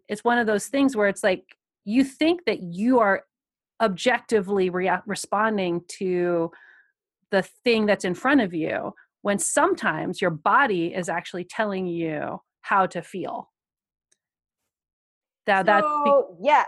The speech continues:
Speaker 2: so if you're,
Speaker 1: <laughs>
Speaker 2: if you're, I, again, I get super excited about this. So,
Speaker 1: Yeah.
Speaker 2: um, when, so for example, if you were talking about earlier, your fl-, your face gets flushed,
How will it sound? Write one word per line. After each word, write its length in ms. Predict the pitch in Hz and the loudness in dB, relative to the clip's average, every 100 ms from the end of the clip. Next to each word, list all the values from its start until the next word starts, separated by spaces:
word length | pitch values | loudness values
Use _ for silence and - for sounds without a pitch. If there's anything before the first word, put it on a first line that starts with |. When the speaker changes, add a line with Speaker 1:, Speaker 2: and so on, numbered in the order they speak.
| - | 2
Speaker 2:
so 200 | 285 277 | 2 4
if 180 | 277 269 | 2 0
you're, 280 | 285 349 359 | -2 2 2
Speaker 1:
<laughs> 160 | 370 | 2
Speaker 2:
if 80 | 320 269 | 0 -6
you're, 220 | 359 392 - | 0 2 4
I, 120 | 277 - 220 | 2 0 -8
again, 320 | 240 320 277 180 _ | 0 2 2 -2 _
I 80 | 220 | -10
get 180 | 220 - | -10 -8
super 240 | 285 233 | -6 -4
excited 380 | 214 - 208 196 | -4 -4 -4 -2
about 220 | 175 180 | -4 -4
this. 180 | 202 208 | -6 0
So, 220 | 359 330 | 6 8
Speaker 1:
Yeah. 140 | 277 - 269 - | 8 6 -2 -4
Speaker 2:
um, 180 | 277 254 - _ _ | -6 -8 -12 _ _
when, 640 | 240 311 320 311 311 311 285 | -6 -4 -2 -2 -2 -4 -4
so 140 | 339 | -4
for 140 | 415 403 | -2 -2
example, 680 | 294 277 247 - 214 254 294 | 0 0 0 0 2 2 2
if 160 | 277 269 | 0 -2
you 100 | 269 | -4
were 80 | 277 | -2
talking 160 | 285 | -2
about 140 | 247 - | -2 -2
earlier, 300 | 233 220 202 | -2 -2 -4
your 160 | 196 202 | -6 -8
fl-, 160 | 208 - | -12 -10
your 320 | 220 208 202 - | -6 -4 -4 -6
face 300 | 208 208 196 | -6 -6 -8
gets 320 | 196 185 - - _ _ _ | -6 -6 -8 -20 _ _ _
flushed, 460 | 202 185 170 - | -2 -2 -2 -8